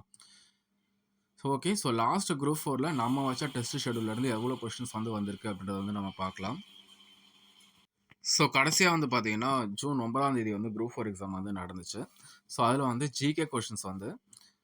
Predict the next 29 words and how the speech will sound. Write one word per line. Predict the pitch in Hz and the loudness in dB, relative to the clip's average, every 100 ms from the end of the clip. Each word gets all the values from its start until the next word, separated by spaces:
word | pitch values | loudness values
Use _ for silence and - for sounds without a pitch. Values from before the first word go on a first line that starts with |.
| _ | _
so, | - 131 | -2 4
நம்ம | 120 127 | 6 6
கொடுத்த | 123 131 151 147 | 4 0 0 0
டெஸ்ட் | 120 117 151 | 0 -2 -2
ஷெட்யூல்ல | 139 110 107 | 0 0 0
இருந்து | 101 131 | 0 0
எவ்வளவு | 113 117 123 | 0 2 2
வந்திருக்கு | 104 101 101 - 104 | 0 -2 -4 -6 -6
அப்படின்றதையும், | 92 92 95 92 120 196 | -6 -6 -6 -4 -6 -6
ஸ்கூல் | - - 156 156 | -10 -2 0 2
புக்ல | 127 131 | 0 2
எங்க | 117 110 | 2 0
இருக்கு | 110 104 107 | -2 -2 -4
அப்படின்றதையும் | 92 90 92 101 | -4 -6 -6 -4
வந்து | 104 | -2
நம்ம | 98 92 | -2 -4
பார்க்கலாம். | 98 95 95 143 | -6 -4 -4 -6
So, | - 113 | -4 -4
ஃபர்ஸ்ட் | 110 110 143 | 0 0 0
கொஸ்டின், | 117 101 113 190 - - - _ | 0 -2 -4 -6 -12 -18 -18 _
திராட்சை | 139 156 151 180 | 4 6 6 6
மற்றும் | 147 123 143 | 4 2 0
தக்காளியில் | 113 107 139 143 135 | 0 2 4 4 4
உள்ள | 113 120 | 4 4
அமிலங்கள் | 110 120 120 101 101 90 - | 4 4 2 2 0 -2 -4
என்ன | 107 110 113 | -2 0 0
அப்படின்றத | 98 95 98 | 0 -2 -4
வந்து | 101 - | -6 -4
கேட்டிருக்காங்க. | 101 95 95 90 | -6 -4 -8 -8